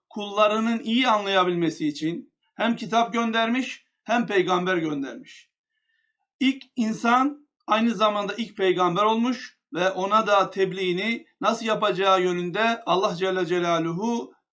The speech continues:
ne yapmış? Sayfeler indirmiş ve ne şekilde hareket etmesi gerektiğini ona haber vermiş. O günden bugüne kadar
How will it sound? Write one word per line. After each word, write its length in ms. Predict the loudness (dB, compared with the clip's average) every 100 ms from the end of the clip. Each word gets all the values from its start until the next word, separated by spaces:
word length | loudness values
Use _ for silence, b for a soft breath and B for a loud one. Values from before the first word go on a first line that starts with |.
| -4
ne 120 | 2
yapmış? 560 | 4 2 -2 -6 -8 _
Sayfeler 600 | -2 2 2 2 -2 -2
indirmiş 600 | -2 -2 -2 -2 -4 -8 _ -12
ve 100 | -6 -4
ne 320 | -2 0 0
şekilde 440 | 0 -2 -4 0
hareket 420 | 2 2 0 -6
etmesi 340 | -8 -8 -8 -4
gerektiğini 840 | -2 -2 -2 -6 -4 -2 -2 -4 b b
ona 260 | -6 -2 0
haber 320 | -2 -2 -4
vermiş. 460 | -6 -12 -20 -20 _ _ b b b -2
O 160 | 0
günden 440 | 2 2 2 2 2
bugüne 380 | 0 0 -2 -2
kadar 440 | -4 -2 -4